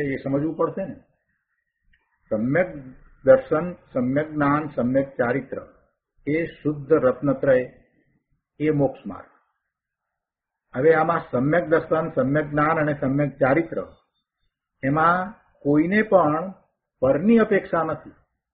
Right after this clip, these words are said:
બધું સ્વના લક્ષ્ય જ છે, સ્વરૂપમાં સ્થિરતા કરતા થાય છે. સ્વરૂપનો અનુભવ કરતા સમ્યક દર્શન, સમ્યક જ્ઞાન થયું અને પછી ત્યાં જ લીનતા કરતા,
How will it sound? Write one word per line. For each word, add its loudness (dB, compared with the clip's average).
બધું 2
સ્વના 2
લક્ષ્ય 0
જ -4
છે, -4
સ્વરૂપમાં 0
સ્થિરતા 2
કરતા 0
થાય -4
છે. -18
સ્વરૂપનો -2
અનુભવ 10
કરતા 2
સમ્યક -4
દર્શન, -4
સમ્યક -4
જ્ઞાન -4
થયું 0
અને -2
પછી -6
ત્યાં 0
જ -2
લીનતા 2
કરતા, -2